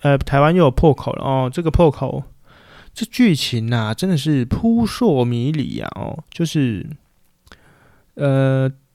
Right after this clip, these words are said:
呃，就是我们研究院的嘛，哈，他是研究，研究病毒的。结果呢，结果也不是因为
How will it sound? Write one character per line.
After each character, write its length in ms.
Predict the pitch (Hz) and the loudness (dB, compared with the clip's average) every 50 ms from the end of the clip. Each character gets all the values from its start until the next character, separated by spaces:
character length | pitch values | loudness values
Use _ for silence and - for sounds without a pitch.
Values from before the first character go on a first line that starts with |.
| _ _ _ _ _ _ _ _ _ _ _ _ _ _ _ _ _ _ _ _ _ | _ _ _ _ _ _ _ _ _ _ _ _ _ _ _ _ _ _ _ _ _
呃， 160 | - 139 135 135 | -2 0 0 2
就 100 | 156 170 | 2 2
是 160 | 175 185 160 | 4 4 4
我 80 | 139 | 4
们 120 | 123 120 123 | 4 4 4
研 180 | 131 139 156 | 4 6 6
究 180 | 165 202 185 160 | 6 4 4 6
院 180 | 170 160 143 123 | 6 4 2 2
的 80 | 107 | 0
嘛， 200 | 95 76 67 65 | -4 -4 -6 -6
哈， 240 | - - 139 127 123 | -6 -6 -4 -4 -2
他 100 | 123 156 | -2 -2
是 100 | 165 160 | 0 0
研 220 | 151 131 127 131 | 0 -2 -2 -2
究， 320 | 135 - 160 151 143 135 131 | -2 0 0 0 0 0 0
研 180 | 127 127 131 | -2 -2 -2
究 240 | 135 135 156 156 147 | 0 2 2 4 4
病 240 | 139 - 156 143 127 | 4 2 0 0 -2
毒 200 | - - - - | -2 -4 -6 -6
的。 300 | - - - - - - - - _ _ | -8 -8 -8 -8 -10 -10 -12 -16 _ _
结 200 | - - 135 120 | -2 0 2 4
果 200 | - - 151 123 117 | 4 6 4 4 4
呢， 340 | 117 120 120 120 123 123 113 - _ _ _ _ _ _ - | 2 -2 -2 -2 -2 -4 -6 -8 _ _ _ _ _ _ -2
结 180 | - 143 160 | 0 2 2
果 220 | 160 165 143 123 120 | 2 2 2 2 2
也 100 | 120 117 | 0 0
不 140 | - 135 | -2 -2
是 220 | 135 - 185 170 165 | -2 0 0 0 2
因 180 | 160 165 165 | 0 0 0
为 360 | 170 165 160 151 147 143 143 | 0 0 0 0 0 -2 -2